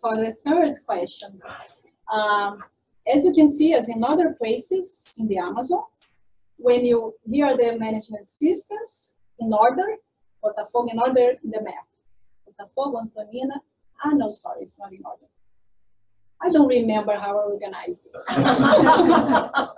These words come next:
You cannot see now, but it's organized, yeah. So Botafogo, Antonina, Baixia Lake, Socó Lake, and Planeta, and Andirá. So if you see this total here,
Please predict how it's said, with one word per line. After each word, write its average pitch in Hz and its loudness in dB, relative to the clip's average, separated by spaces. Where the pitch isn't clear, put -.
You 349 -2
cannot 285 2
see 240 -10
now, 214 -12
but 294 0
it's 349 4
organized, 269 -6
yeah. - -12
So 254 0
Botafogo, 302 2
Antonina, 254 2
Baixia 220 -2
Lake, 262 -2
Socó 240 -2
Lake, 247 -4
and 196 -20
Planeta, 262 -2
and 220 -10
Andirá. 208 -10
So 247 2
if 294 4
you 370 2
see 277 -2
this 233 -8
total 254 0
here, 381 2